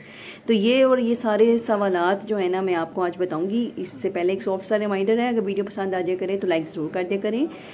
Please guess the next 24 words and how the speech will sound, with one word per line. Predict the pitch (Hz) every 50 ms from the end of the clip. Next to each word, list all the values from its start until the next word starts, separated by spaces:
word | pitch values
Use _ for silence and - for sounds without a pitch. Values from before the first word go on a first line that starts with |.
| - - - - - -
चैनल | 240 214 208 208 220
को | 214 277 254
subscribe | - 247 220 - - - 180 160 180
कर | - 226 220
दें, | 208 208 247 254
मुझे | 233 208 208 196
अपनी | 175 185
दुआ | 170 165 147
में | 156 170
याद | 165 151 139 131 131
रखें। | 131 131 - - 160 151 139 147 - - - - - - - -
तो | 220
जनाब, | 196 214 226 220 214 214 233 254 262 233
Nappy | 208 196 202 202 233 226
Rash | 226 220 226 226
कहते | - - 175 185 - - 214
किसे | 202 214 214 208 226 214
हैं? | 214 214 214
Nappy | 214 202 190 196 196 247 247
Rash | 233 226 220 214 226 226 - -
Nappy | 196 190 190 196 196 220 226
वाले | 226 220 208 202 196
एरिया | 190 - 175 180 165 180 185
का | 185 190 185 190 190 208